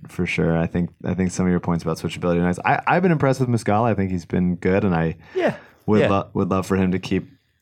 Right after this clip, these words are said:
Speaker 1: them to keep playing him at the five with, uh, him and Simmons as a four five, um, to just keep being able to, uh, stretch the floor and, and create driving lanes and stuff.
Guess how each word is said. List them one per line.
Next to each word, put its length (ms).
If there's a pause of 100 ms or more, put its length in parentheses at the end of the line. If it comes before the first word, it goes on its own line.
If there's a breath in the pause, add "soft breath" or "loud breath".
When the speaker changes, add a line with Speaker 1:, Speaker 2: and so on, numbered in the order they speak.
(180)
Speaker 1:
them 200
to 60
keep 180
playing 260
him 60
at 60
the 80
five 580 (440)
with, 340 (220)
uh, 240
him 180
and 100
Simmons 260
as 100
a 40
four 200
five, 520 (680 soft breath)
um, 680 (1120)
to 80
just 320
keep 260
being 260
able 220
to, 520 (640)
uh, 260
stretch 280
the 80
floor 280
and, 320
and 180
create 200
driving 340
lanes 220
and 100
stuff. 380